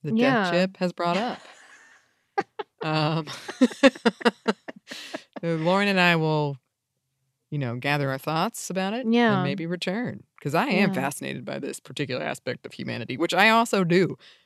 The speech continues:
Speaker 1: Please understand, <laughs> I am not above it. <laughs>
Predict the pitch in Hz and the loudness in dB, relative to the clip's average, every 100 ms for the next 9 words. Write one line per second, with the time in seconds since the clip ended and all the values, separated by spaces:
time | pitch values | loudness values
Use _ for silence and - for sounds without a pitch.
0 | _ - 160 220 156 131 131 165 170 156 | _ -4 0 2 2 -2 -6 -6 -4 -2
1 | - 180 165 147 147 - 262 - - 269 | -2 -2 -2 -2 -2 4 6 4 4 2
2 | - 208 240 226 175 - 269 214 - - | 2 4 6 4 4 6 6 6 0 0